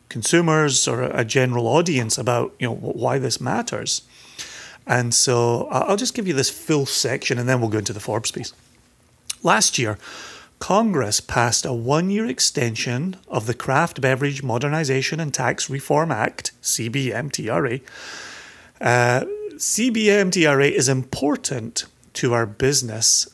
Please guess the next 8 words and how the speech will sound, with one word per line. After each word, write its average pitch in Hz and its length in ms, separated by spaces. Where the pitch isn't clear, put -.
as 117 200
it 117 80
extends 147 760
a 131 80
federal 190 680
excise 151 580
tax - 440
reduction 113 920